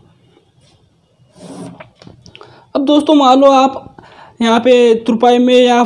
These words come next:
पाइपिंग लगाओ, जो भी है आपके हिसाब से, आधा इंच रखो या डेढ़ इंच रखो, या आप अपने हिसाब से रख सकते हो। तो इसको हमें एक बार छोड़ देना है। अब दोस्तों, हमें देखना है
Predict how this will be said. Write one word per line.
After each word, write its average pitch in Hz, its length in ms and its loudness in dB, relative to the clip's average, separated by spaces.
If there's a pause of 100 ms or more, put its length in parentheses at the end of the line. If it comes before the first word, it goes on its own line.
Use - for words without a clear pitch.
पाइपिंग 220 380 -2
लगाओ, 226 360 2
जो 220 200 -2
भी 247 140 0
है 226 100 2
आपके 220 300 -2
हिसाब 202 560 -4
से, 254 360 -2 (280)
आधा 220 200 0
इंच 240 160 -2
रखो 220 340 2
या 214 320 0
डेढ़ 208 240 0
इंच 226 120 0
रखो, 214 500 0 (300)
या 214 140 0
आप 214 80 0
अपने 220 180 -4
हिसाब 196 260 -2
से 214 120 -4
रख 220 120 -4
सकते - 240 -6
हो। 233 200 0 (960)
तो 208 60 -2
इसको 247 260 -4
हमें 240 140 -2
एक 220 140 2
बार 220 140 0
छोड़ 214 200 -2
देना 165 220 -2
है। 160 220 -4 (1300)
अब 247 100 -2
दोस्तों, 285 380 0
हमें 254 220 2
देखना 247 300 0
है 269 220 -2